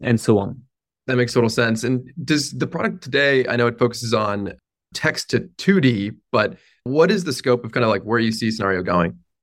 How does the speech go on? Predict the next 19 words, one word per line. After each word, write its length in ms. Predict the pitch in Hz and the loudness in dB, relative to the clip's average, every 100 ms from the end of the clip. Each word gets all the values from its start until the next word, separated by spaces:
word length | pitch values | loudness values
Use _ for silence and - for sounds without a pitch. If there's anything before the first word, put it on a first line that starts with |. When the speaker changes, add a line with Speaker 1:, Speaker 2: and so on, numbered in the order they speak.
| _ _ | _ _
Speaker 1:
Two 140 | - 190 | 0 2
D 180 | 202 196 | 4 2
was 180 | 151 | 2
the 80 | 127 | 0
first 240 | 131 135 131 | 0 0 2
step 240 | 127 123 | -2 2
for 160 | 117 107 | 2 2
us. 220 | 107 - | -2 -4
And, 200 | 135 123 | 0 2
um, 180 | 117 113 - - | 4 2 -2 -2
the 100 | 135 | 2
reason 360 | 135 165 185 139 | 4 2 2 0
we 80 | |
started 320 | 135 139 143 139 | -4 -2 -2 -2
with 200 | 131 - | -6 0
two 120 | 135 | 2
D 300 | 135 135 104 | 4 2 0
is 80 | 92 | -4
obvious. 580 | 131 120 135 131 135 | -2 2 2 2 -4